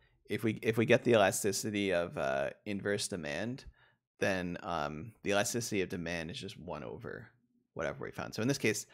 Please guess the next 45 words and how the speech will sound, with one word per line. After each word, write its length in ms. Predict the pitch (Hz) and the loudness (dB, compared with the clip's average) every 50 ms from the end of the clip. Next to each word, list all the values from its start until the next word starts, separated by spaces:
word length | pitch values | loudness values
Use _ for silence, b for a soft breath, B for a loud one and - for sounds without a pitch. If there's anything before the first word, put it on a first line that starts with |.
| B B B B B B B B | B B B B B B B B
the 80 | - - | 2 4
elasticity 600 | 107 104 101 - - 117 113 - 107 101 101 90 | 4 4 4 4 0 -2 -2 0 0 2 4 4
of 120 | 85 80 - | 4 2 0
demand, 720 | - 113 104 107 120 120 110 98 90 90 92 85 - - _ _ _ _ _ _ _ _ _ _ _ _ _ _ | -4 -4 0 2 4 4 4 4 2 0 -2 -6 -8 -12 _ _ _ _ _ _ _ _ _ _ _ _ _ _
because 200 | - 120 110 135 | -6 -6 -2 0
the 60 | 113 | 2
elasticity 360 | 110 120 - - - - 92 | 2 2 0 -2 -6 -4 -6
of 80 | 85 - | -4 -4
inverse 200 | - 120 120 120 | 0 0 2 2
demand 200 | - 98 92 92 | 2 0 -2 -2
is 60 | 85 - | 0 0
alpha 220 | - 82 - - | -2 -4 -2 -4
minus 200 | 90 82 80 - | -6 -4 -4 -2
one, 120 | 107 104 | -2 0
the 80 | 104 92 | 2 2
elasticity 440 | 87 82 92 - - 117 - - 92 | 2 2 2 0 -4 -8 -4 -4 -4
of 80 | 87 | -4
demand 440 | - - 69 71 67 57 76 76 64 | -4 -8 -8 -6 -6 -6 -6 -8 -8
would 160 | - 58 58 | -10 -12 -12
be 220 | 64 67 57 - - b b b b b b b - | -12 -12 -12 -12 -14 b b b b b b b -12
one 140 | - 65 67 | -8 -8 -8
over 160 | 65 - - | -6 -6 -6
alpha 200 | 50 52 - - | -6 -6 -8 -12
minus 260 | 50 50 - - - | -16 -16 -16 -16 -16
one 140 | - - - | -16 -16 -16
or, 180 | - - - - - | -18 -20 -20 -20 -18
or, 160 | - - - - | -16 -14 -14 -14
like, 100 | - - - - - | -16 -16 -18 -18 -14
minus 560 | - 64 65 - - - - - - - - _ _ _ _ _ _ _ _ _ _ _ _ _ _ _ _ _ | -10 -10 -10 -10 -12 -10 -8 -8 -8 -8 -12 _ _ _ _ _ _ _ _ _ _ _ _ _ _ _ _ _
one 160 | - - - | -14 -14 -12
over 180 | - - - - | -12 -12 -14 -14
one 160 | - - 57 | -14 -14 -14
minus 240 | 50 50 50 - - | -14 -16 -16 -16 -16
alpha. 280 | - - - - - - - _ _ _ _ _ - | -16 -16 -18 -18 -20 -20 -20 _ _ _ _ _ -18
Okay, 160 | - - - | -16 -16 -16
so 140 | - - - | -14 -16 -16
the 160 | - - - | -16 -18 -18
d-, 200 | - 117 - - - 117 | -18 -18 -18 -18 -14 -10
demand 240 | 117 98 87 78 | -8 -6 -6 -4
elasticity 480 | 78 78 69 - - - - - - 57 | -4 -6 -6 -8 -10 -14 -14 -14 -12 -12
should 140 | - - - | -12 -12 -12
be 80 | 65 | -12
negative. 400 | 62 - 52 50 53 53 - - - B B B B B B | -14 -14 -14 -14 -16 -16 -16 -18 -20 B B B B B B
So, 400 | - - - 120 113 104 92 - B B B B B B B - - | -6 2 4 6 6 6 4 2 B B B B B B B -10 -6
um, 420 | 90 82 76 69 69 69 73 - | -4 -2 -2 -2 -4 -4 -8 -10